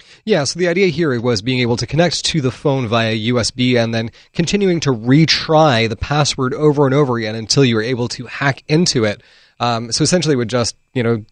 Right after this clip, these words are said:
drill this thing over and over with numbers. If you had a four-digit password, it was kind of relatively easy to do. If you got six digits or longer, it becomes really, really difficult. And as soon as you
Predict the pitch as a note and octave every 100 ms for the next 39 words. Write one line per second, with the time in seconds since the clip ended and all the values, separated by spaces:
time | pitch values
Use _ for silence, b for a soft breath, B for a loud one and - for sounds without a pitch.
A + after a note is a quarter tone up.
0 | _ - D3+ C#3+ - B2+ B2 A#2+ A#2+ A2
1 | G#2+ B2+ F3+ B2+ A2+ C#3 D#3 C#3 G#3+ A#3+
2 | G3+ F3+ E3+ F3 E3 F#3 F3 B2+ - D#3
3 | B2+ A#2+ C3 B2+ A#2+ B2 A#2+ A2+ G#2+ B2
4 | B2+ - - - - F3 - - G#3+ -
5 | - E3+ D3+ D3 C3 A#2 C#3 D3 E3+ C3
6 | - A#2+ A#2+ G#2+ A2 B2+ C#3+ B2 A#2 A2
7 | G#2 G#2+ A#2 A#2 A2+ C#3 A#2